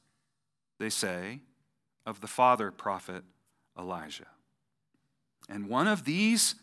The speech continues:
prophets dies, and his wife does what? Cries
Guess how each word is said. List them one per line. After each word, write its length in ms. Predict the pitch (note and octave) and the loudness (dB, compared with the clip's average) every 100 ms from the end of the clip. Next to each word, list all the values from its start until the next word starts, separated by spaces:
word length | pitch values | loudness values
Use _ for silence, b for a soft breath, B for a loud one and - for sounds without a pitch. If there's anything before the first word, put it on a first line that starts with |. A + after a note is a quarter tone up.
| _ _ _ | _ _ _
prophets 600 | - - D#3 - C3 - G#2+ | 0 8 8 8 -2 -2 -2
dies, 880 | A#2+ A2 F2+ D#2+ A#2+ F3+ - - - _ _ _ - - | 2 2 0 -6 -8 -4 -2 -2 -6 _ _ _ -20 -16
and 160 | - G#2 | -6 -6
his 440 | - F#3 A#3 G3+ | 2 4 6 4
wife 800 | A#2 A2 F3+ A#2 B2+ C3+ - - - _ - | 0 6 8 8 4 -2 -6 -10 -12 _ -4
does 240 | B2 G#2+ | -2 -2
what? 340 | G#2+ G2+ D#2 - _ _ _ _ _ _ _ _ _ _ _ _ _ _ _ _ _ _ | -2 -4 -4 -10 _ _ _ _ _ _ _ _ _ _ _ _ _ _ _ _ _ _
Cries 680 | - - G#2 G#2+ A2 G#2 - | -16 -8 -4 -4 -4 -4 -6